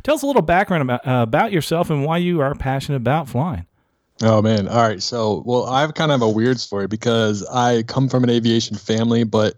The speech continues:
Speaker 2: aviation was never even, I never even thought about becoming a pilot. I ne-, never once, when I was younger, I didn't play flight simulator. I didn't look up at the sky and dream about being in airplanes.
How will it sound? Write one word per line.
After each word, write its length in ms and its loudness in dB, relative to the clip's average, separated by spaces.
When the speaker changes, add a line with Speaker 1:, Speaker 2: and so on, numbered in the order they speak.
Speaker 2:
aviation 580 0
was 180 2
never 440 2
even, 420 -4
I 40 -6
never 180 2
even 120 2
thought 300 0
about 220 0
becoming 320 0
a 40 -6
pilot. 380 -4
I 40 -8
ne-, 260 0
never 320 2
once, 880 -2
when 120 -2
I 60 2
was 140 2
younger, 220 2
I 60 4
didn't 160 0
play 120 0
flight 240 -2
simulator. 560 2
I 40 0
didn't 340 -2
look 260 0
up 120 0
at 40 -10
the 120 -2
sky 340 -2
and 140 2
dream 220 0
about 140 0
being 180 0
in 100 0
airplanes. 680 0